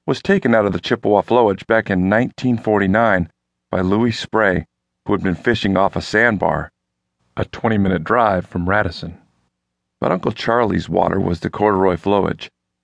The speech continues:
a small impoundment that had sprawled over some of the rocky land and boggy marshes when a dam was put across the Corduroy River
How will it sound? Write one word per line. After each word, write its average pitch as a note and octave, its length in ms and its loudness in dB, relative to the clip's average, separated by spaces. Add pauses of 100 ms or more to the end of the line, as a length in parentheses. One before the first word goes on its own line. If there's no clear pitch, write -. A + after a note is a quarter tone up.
(160)
a - 80 -4
small G#2 520 2
impoundment G2 540 0 (400)
that F#2+ 80 -2
had G2 160 -2
sprawled A#2 580 2
over F#2 200 0
some A2+ 260 0
of G2 60 -2
the F#2 80 2
rocky G2+ 360 2
land G2 400 2
and E2 140 -4
boggy G2 320 2
marshes F#2+ 500 0 (300)
when G#2 140 0
a G2 60 0
dam A2+ 440 4
was E2+ 160 -4
put - 160 -2
across F#2+ 360 0
the G2+ 80 -4
Corduroy F#2 380 0
River G#2+ 380 -2